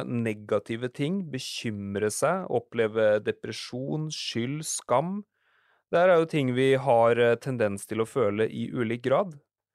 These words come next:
Her har vi rett og slett med oss en som scorer i nedre sjiktet.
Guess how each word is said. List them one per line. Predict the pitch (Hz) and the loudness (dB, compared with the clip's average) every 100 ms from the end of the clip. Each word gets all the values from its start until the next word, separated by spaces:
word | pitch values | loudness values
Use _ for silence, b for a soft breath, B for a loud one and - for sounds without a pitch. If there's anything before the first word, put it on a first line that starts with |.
| _ - | _ -4
Her | - 226 | 0 2
har | 180 | 2
vi | 151 | 2
rett | 147 - | 0 -4
og | 139 | -8
slett | 123 135 143 | 0 0 0
med | 139 110 | -2 0
oss | 120 143 - | 0 -2 -2
en | 120 143 | 0 0
som | 156 139 | -2 -8
scorer | 135 - 147 113 117 139 - | -10 -4 0 2 0 -4 -8
i | 135 | -8
nedre | 147 170 170 107 104 143 | -4 -2 0 0 -2 -4
sjiktet. | - 196 - 214 | -4 -6 -6 -6